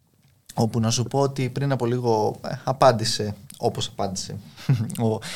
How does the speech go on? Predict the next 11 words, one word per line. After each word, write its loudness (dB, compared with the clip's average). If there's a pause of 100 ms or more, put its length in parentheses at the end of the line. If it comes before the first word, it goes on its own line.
(160)
Υπουργός 4
Μετανάστευσης 0
και -6
Ασύλου, -2
ο 0
κύριος -2
Μηταράκης, 0
σε 0
επίκαιρη 0
ερώτηση 0
του, -6